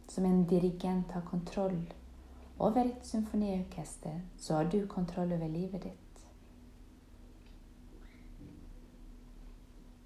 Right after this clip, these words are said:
For måten du føler deg på, er ofte et resultat av dine tanker.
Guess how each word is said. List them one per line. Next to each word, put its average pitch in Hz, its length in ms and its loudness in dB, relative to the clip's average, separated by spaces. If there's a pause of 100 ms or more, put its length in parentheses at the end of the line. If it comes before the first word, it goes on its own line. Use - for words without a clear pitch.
(1080)
For 175 80 2
måten 175 540 6
du 190 120 2
føler 175 420 0
deg 165 300 -2
på, - 180 -8 (220)
er - 160 6
ofte 185 280 0
et 185 160 -4
resultat - 880 -4
av 143 160 0
dine 147 280 2
tanker. - 560 -6